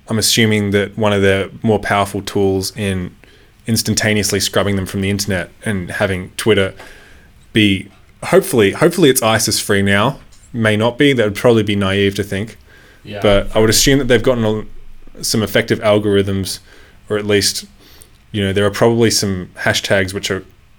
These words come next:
Speaker 1: effectively banned, I guess.
Speaker 2: And if you can get ninety-nine percent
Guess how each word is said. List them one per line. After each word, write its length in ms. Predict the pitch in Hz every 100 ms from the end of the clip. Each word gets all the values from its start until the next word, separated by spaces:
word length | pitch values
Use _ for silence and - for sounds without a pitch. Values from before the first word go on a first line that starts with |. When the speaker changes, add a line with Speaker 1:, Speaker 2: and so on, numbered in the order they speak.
| -
Speaker 1:
effectively 520 | - 104 110 98 98
banned, 580 | 85 95 95 92 90 - - - _ _
I 80 | 98
guess. 420 | 92 90 - - - _ _
Speaker 2:
And 160 | 156 170
if 140 | 175
you 80 | 208
can 180 | 214 254
get 220 | 220 185
ninety-nine 800 | 123 123 127 135 131 117 110 107
percent 480 | 117 110 101 87